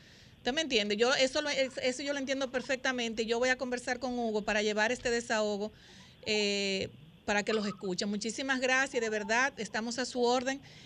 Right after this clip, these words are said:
y siempre me mantienen al tanto de todo lo que está pasando con el sector transporte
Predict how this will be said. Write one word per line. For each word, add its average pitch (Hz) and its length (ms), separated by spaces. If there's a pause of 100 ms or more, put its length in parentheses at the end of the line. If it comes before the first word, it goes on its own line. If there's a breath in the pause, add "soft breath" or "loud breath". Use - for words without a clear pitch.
(120)
y 220 120
siempre 254 520
me 262 100
mantienen 240 680
al 220 160
tanto 240 340
de 220 120
todo 269 260
lo 277 80
que 277 80
está 247 160
pasando 208 540
con 208 140
el 202 80
sector 202 320
transporte 202 600